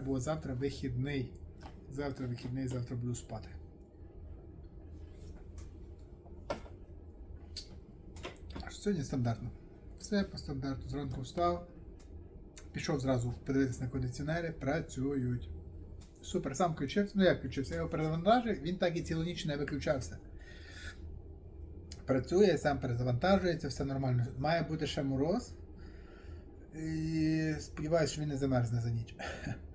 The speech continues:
<laughs> Бо сосульки ще дотепер на ньому висять.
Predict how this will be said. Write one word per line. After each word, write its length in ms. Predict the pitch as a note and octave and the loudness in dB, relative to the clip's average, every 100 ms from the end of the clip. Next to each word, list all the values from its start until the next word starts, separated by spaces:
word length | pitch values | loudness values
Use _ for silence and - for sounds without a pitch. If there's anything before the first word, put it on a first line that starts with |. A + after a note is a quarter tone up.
| - - | -14 -14
<laughs> 800 | - - - - - - - B2+ | -14 -12 -14 -12 -12 -12 -10 0
Бо 200 | C#3+ C#3 | 2 2
сосульки 440 | F3+ E3 G3+ G3+ | 2 8 10 10
ще 100 | F#3 | 4
дотепер 320 | F3 E3 F3 E3 | 2 6 6 6
на 80 | |
ньому 220 | C#3 C3 B2+ | 6 4 4
висять. 300 | A#2+ C3 | 2 0